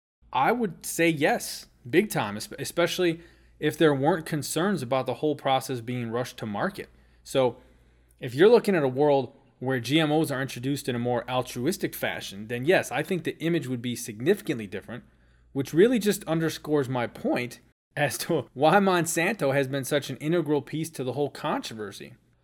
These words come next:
But there's a lot more to this overall story than one company, so stay tuned. We're by no means only covering Monsanto here. That's not the point at all. We're just trying to stick to a somewhat chronological order, like, like we talked about before, to help with problem solving, essentially. And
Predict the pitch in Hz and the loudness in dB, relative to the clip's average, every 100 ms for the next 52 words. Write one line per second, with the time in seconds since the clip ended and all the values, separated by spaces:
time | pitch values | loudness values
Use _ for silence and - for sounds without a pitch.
0 | _ 143 180 247 233 220 208 156 180 190 | _ 0 4 6 6 8 6 8 8 8
1 | 151 160 143 - 156 147 135 123 - 156 | 6 0 -2 4 4 4 2 2 0 2
2 | 156 117 113 113 110 - 160 110 90 - | 4 2 -2 -6 -6 -2 -2 -4 -10 -8
3 | 107 - 185 - 175 127 175 180 147 147 | -8 -2 -2 -2 -2 0 2 2 2 0
4 | 143 135 117 - 139 151 143 127 - 143 | -2 -2 -6 -4 0 0 0 -2 -2 -4
5 | 131 131 110 104 101 151 156 123 104 107 | -2 -4 -4 -6 -6 -2 -2 -2 -4 -2
6 | 139 - 151 113 104 135 117 98 113 110 | -2 -2 -4 -4 -8 -6 -6 -4 0 0
7 | 80 _ _ _ _ _ _ 131 156 170 | -2 _ _ _ _ _ _ -4 -2 0
8 | 185 147 - 147 - 120 104 143 120 - | 0 -2 -2 -4 -2 -8 -4 -4 -4 -6
9 | 117 107 104 104 - 123 123 98 98 - | -8 -6 -8 -10 -10 -4 -2 -2 -6 -8
10 | 110 104 120 113 120 107 - 104 - 131 | -12 -12 -12 -12 -10 -8 -8 -10 -8 -4
11 | 117 98 110 101 117 - - - 135 107 | -4 -4 -8 -6 -6 -8 -6 -2 0 -2
12 | 92 104 98 95 92 123 113 - 76 98 | -8 -10 -10 -12 -12 -8 -8 -10 -16 -14
13 | 107 | -14